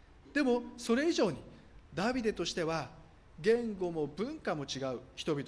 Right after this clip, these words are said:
と共に生活をすることで、部下やその家族たちがペリシテ人の異教的な習慣に染まってしまうことから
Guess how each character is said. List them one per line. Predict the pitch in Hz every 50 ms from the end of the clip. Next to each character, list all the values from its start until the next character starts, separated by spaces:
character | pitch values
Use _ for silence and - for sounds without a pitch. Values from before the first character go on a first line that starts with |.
| 120 113
と | - 139 160 196 - - - - - - - -
共 | - 151 147 170 180
に | 185 175
生 | 170 - - 156 165 180 185
活 | - 196 190 - 208
を | 190 185
す | 180 - 196
る | 190 196
こ | - 202
と | 185 175 147
で、 | 143 165 165 139 - - - - - - - - - - - - - - - - - - - - - -
部 | - 180 180
下 | 170 147
や | 139 139 143 165 - - - - - -
そ | - - 170
の | 180 170
家 | - - - 226
族 | 254 277 - -
た | - 151
ち | - - 127
が | 131 135 120 107 - - - - - - - - - - - -
ペ | - 175
リ | 175 196
シ | 185 180
テ | 214 202
人 | 175 180 175 165 165 165
の | 175 175 170 151 123 - - - -
異 | 170 147
教 | 147 - 214 214 220
的 | 220 226 220 233 226
な | 226 220
習 | - - - 208 220
慣 | 214 214 220 214 214
に | 214 208 220 208 - - - - - - - -
染 | - - 190 180
ま | 208 226 240
っ |
て | 240 - - 247
し | 226 - 240
ま | 240 247 240
う | 233
こ | 233 - 233
と | 240 240 233
か | - - 302
ら | 285 226 151 110